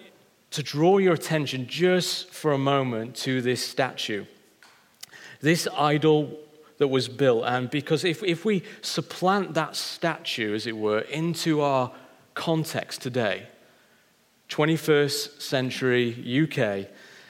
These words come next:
uh, you see a couple of things. First of all,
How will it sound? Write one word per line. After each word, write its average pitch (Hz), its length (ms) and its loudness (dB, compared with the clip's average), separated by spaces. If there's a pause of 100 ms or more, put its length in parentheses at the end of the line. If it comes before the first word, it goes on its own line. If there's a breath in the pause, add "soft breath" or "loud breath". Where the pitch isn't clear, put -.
(200 loud breath)
uh, 127 120 0
you 151 120 0
see 185 180 4
a 170 40 4
couple 147 240 0
of 127 80 0
things. - 520 -4 (200 soft breath)
First 220 440 4
of 120 140 0
all, 113 400 4